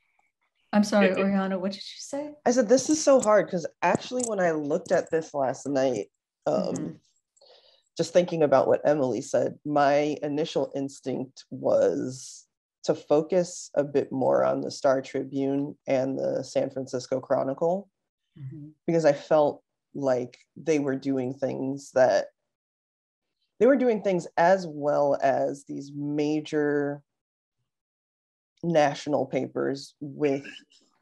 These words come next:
Speaker 3: a ton of eyes, a ton of support, um, and sometimes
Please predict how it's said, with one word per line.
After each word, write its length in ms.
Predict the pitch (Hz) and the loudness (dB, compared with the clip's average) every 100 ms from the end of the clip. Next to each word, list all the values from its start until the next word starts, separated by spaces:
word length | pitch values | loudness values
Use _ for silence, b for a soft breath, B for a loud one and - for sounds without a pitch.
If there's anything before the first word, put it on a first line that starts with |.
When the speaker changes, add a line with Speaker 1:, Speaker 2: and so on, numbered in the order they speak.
| _ _ _ _ - | _ _ _ _ -6
Speaker 3:
a 60 | 139 | -2
ton 220 | 175 160 | 2 0
of 120 | 151 - | 0 2
eyes, 340 | 135 135 143 | 2 2 -4
a 40 | |
ton 240 | 139 151 147 | -8 -4 -4
of 100 | 139 | -4
support, 680 | - - - 139 87 98 - _ _ _ _ _ - | -8 -8 0 2 2 -2 -6 _ _ _ _ _ 0
um, 440 | 139 82 - - _ 180 | 2 2 0 -6 _ -2
and 140 | 156 | 0
sometimes 460 | 165 175 139 135 | 0 0 -2 -2